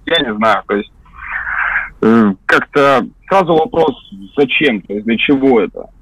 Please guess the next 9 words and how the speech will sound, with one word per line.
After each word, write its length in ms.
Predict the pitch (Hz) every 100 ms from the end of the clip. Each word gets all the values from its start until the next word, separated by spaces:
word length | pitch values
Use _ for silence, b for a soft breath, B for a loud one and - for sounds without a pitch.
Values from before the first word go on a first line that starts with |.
| - - -
э, 640 | 85 104 104 104 101 98
в 80 | 95
чем 220 | - 139 135
его 320 | 123 123 120
там, 280 | 92 65 - _ _ _ - - _ _ - - - -
в 40 |
чем 160 | - 120 120
его 120 | 113
плюсы. 560 | 127 131 - 107 95